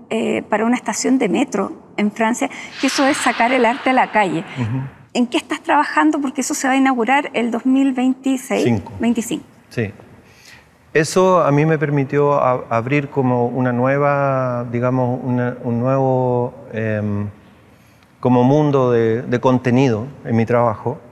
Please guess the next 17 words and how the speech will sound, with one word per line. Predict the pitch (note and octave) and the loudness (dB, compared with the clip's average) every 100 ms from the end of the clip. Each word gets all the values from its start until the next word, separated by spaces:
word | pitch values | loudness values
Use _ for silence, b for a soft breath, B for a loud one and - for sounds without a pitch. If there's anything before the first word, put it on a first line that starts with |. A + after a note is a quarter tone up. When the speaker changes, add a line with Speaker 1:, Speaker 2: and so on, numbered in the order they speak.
| - | -10
Speaker 2:
¿ya? | A#2+ A#2 E3 - - | -6 -6 -8 -14 -6
Y | A#2 | -6
que | A2+ B2+ B2 A#2+ A2 | -2 -2 0 -2 -4
tiene | C#3 C#3+ | -2 0
que | C#3 | 2
ver | C#3+ C#3 | 0 2
con | D3 C#3 | 0 0
el, | C3 B2 B B B B B | -2 -6 B B B B B
con | - B2+ A#2+ | -4 -2 0
la | A#2 | -4
forma | - - C#3+ D3 D3 D3 D#3 - | -6 -2 -2 0 -4 -4 -8 -8
en | A#2 A#2+ | -6 -6
que | - B2 | -4 -4
uno | B2 C#3+ B2+ C3+ C3+ C3+ C3+ - - - - - | -4 -4 -2 0 2 0 -2 -6 -18 -20 -10 -2
nombra | C3 D#3+ D#3+ D#3+ E3 F3 - - - - - _ | 0 0 -2 -4 -6 -8 -16 -20 -20 -20 -20 _
ciertas | - - C3 C3 | -10 -6 -4 -6
cosas | - G2+ - | -4 -6 -6